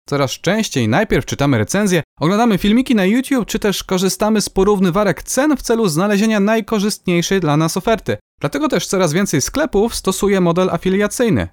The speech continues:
dzieląc się tym samym zarobkiem z osobami, które sprowadzają ruch do danego sklepu. Ale żeby ten model był sprawiedliwy, sklep musi wiedzieć, kiedy i komu wypłacić prowizję za sprzedaż danego dobra. Do tego celu można wykorzystać ciasteczka.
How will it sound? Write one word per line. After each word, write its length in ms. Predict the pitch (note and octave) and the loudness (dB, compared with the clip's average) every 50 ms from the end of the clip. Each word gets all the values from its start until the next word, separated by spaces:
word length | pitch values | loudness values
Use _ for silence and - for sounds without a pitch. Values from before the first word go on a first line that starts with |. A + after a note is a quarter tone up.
| _ | _
dzieląc 480 | - D#3 G3 C4+ D#4 C4+ B3 G#3+ F3+ - | -12 -6 -2 0 0 2 2 2 2 2
się 140 | - C#3 B2 | 0 -2 -4
tym 240 | - - D3+ D3 | 0 0 0 0
samym 320 | C#3+ - G#3+ A3 A3+ G3 D3+ | 2 2 0 2 2 2 0
zarobkiem 600 | A#2+ C3+ C#3+ C3+ D3+ D3+ D3+ - - G#3 G3 F3 | 2 0 0 2 2 0 -2 -2 -2 0 0 2
z 40 | E3 | 0
osobami, 460 | E3 - F3 D#3 F#3 A#3 C4 D4+ B3+ | 0 0 0 0 2 2 2 2 0
które 320 | - - C4+ B3+ A#3+ G#3 | 0 0 0 0 2 0
sprowadzają 880 | - - - - G#3 G#3 A3+ G#3+ A3+ A3 F#3 F#3 G3+ G3+ G3+ G3+ F#3+ E3 | 0 -2 -4 -2 0 0 2 2 2 0 2 2 0 2 2 2 2 2
ruch 260 | D#3 E3 F3 - - F3 | 2 2 0 0 -2 -4
do 200 | D#3+ F3 F3+ F3+ | 0 0 2 2
danego 360 | E3+ E3 E3+ D3+ B2 B2 - | 2 2 2 2 2 0 0
sklepu. 420 | - - - G3 F#3 - - F2+ - - _ _ _ _ _ _ | -2 -2 0 -2 -2 -2 -4 -8 -8 -8 _ _ _ _ _ _
Ale 260 | - - G3 F3 B2 - _ _ _ - | -2 0 0 0 0 -2 _ _ _ -6
żeby 220 | G#2+ A2 A2+ A2+ G2+ | -4 -2 -2 -2 0
ten 180 | - G2 G2 | 0 0 2
model 320 | G2 G#2+ D3+ G3 G3+ G3 F3 | 2 2 2 2 2 0 2
był 120 | D3+ C#3 | 0 0
sprawiedliwy, 640 | B2+ - - F#3+ F#3 G3 G#3 A3 C4+ C#4 C4 G#3+ - - _ _ _ _ | -2 -2 -2 -2 0 0 0 0 0 0 0 0 -2 -2 _ _ _ _
sklep 340 | - - - D4 F#4 - - | -14 -6 -4 -4 -4 -2 0
musi 260 | F#4 C#4 - G#3+ F#3 | -2 0 0 0 0
wiedzieć, 460 | C3+ C#3+ G3 B3 B3+ B3 F#3 - - | 2 2 2 2 2 0 -2 -2 -4
kiedy 360 | - - C3+ B2 A#2+ C3 E3 F3 | -6 -2 0 2 2 2 0 -2
i 200 | - - G#3+ G3+ | 0 -2 -4 -4
komu 500 | _ - E4 E4+ F4 C4+ G#3+ F3+ D#3 B2+ | _ 0 0 2 4 4 4 4 4 2
wypłacić 540 | C3+ C3+ B2+ - C#3+ C#3 - - D#3+ - | 2 0 0 0 -2 -2 -2 -2 -6 -4
prowizję 500 | - - D3+ C3+ C3 C#3+ C3 D3 F#3 F#3 | -2 -2 0 2 2 0 2 2 0 0
za 160 | E3 D#3+ F3+ E3+ | 2 0 0 -2
sprzedaż 420 | - - - D3+ D3 D#3+ E3 D#3 | -2 -4 -4 -2 0 0 0 0
danego 300 | D#3 D#3+ D3+ C3+ B2+ E3+ | 2 2 2 2 2 2
dobra. 320 | F3+ G3+ F#3+ - G#2+ E2+ - _ _ _ - | 0 0 0 0 -2 -4 -4 _ _ _ -4
Do 100 | D#3 F3+ | -4 -4
tego 180 | - E4+ F4+ E4 | -2 0 -2 -2
celu 220 | - D#4+ D#4+ E4 | 0 0 0 2
można 280 | D4+ C#4+ C#4 - C4 A#3+ | 2 2 2 2 0 -2
wykorzystać 440 | A#3 - B3 A#3+ B3 - - A#3 - | -2 0 0 0 0 0 -2 -4 -2
ciasteczka. 520 | - B3+ A#3 - B3+ A3 - - - - | -2 -4 -2 0 -2 -2 -2 -4 -6 -8